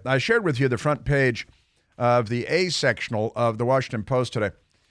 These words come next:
The headline is, "Climate-linked ills threaten humanity." Threaten humanity.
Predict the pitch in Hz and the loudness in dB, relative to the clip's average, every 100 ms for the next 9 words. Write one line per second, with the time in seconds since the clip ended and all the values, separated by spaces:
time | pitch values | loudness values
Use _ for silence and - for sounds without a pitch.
0 | _ _ 131 131 151 143 135 127 - - | _ _ 0 2 4 2 2 0 -4 -2
1 | 170 202 220 226 147 143 185 202 170 - | 2 4 2 0 -2 2 2 0 -4 -6
2 | 170 196 170 123 101 90 - _ _ - | 2 4 6 4 2 -4 -10 _ _ -20
3 | - - 196 226 202 208 185 - 170 156 | -8 0 2 2 0 -2 -4 -4 0 2
4 | 139 175 214 180 120 120 80 _ _ _ | 2 2 4 2 0 -4 -6 _ _ _
5 | - 202 190 170 185 185 220 254 151 104 | -2 0 2 0 0 0 0 0 0 -4